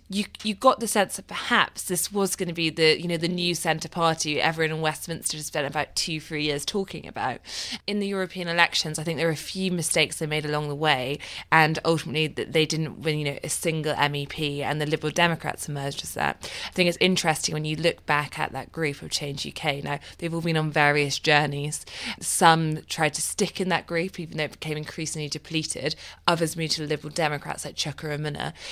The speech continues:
But I, uh, correct me if I go wrong here, but I don't believe that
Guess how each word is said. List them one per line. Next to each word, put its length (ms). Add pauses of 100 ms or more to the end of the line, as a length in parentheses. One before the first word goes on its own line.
(200)
But 240 (120)
I, 240 (120)
uh, 60 (440)
correct 320
me 60
if 80
I 80
go 100
wrong 260
here, 120
but 160
I 80
don't 260
believe 240
that 180